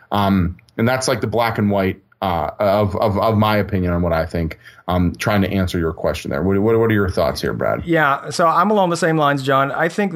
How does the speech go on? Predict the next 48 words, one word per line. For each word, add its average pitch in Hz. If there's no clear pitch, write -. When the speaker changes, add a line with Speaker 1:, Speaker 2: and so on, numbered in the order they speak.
Speaker 2:
that, 151
um, 139
obviously, 170
first 151
and 147
foremost, 120
is 120
it 156
is 120
your 147
channel, 123
it 127
is 117
your 135
account. 120
You 175
do 165
whatever 131
the 101
heck 131
you 127
want 113
on 101
it. 101
Speaker 1:
Yeah. 101
Speaker 2:
<laughs> -
Now, 151
if 151
you're 156
looking 156
for 160
a 131
certain 180
goal, 160
which 156
he 254
didn't 254
really 143
say, 123
he 135
said, 151
you 151
know, 147
"Should 147
I 139
just 143
do 139
this?" 196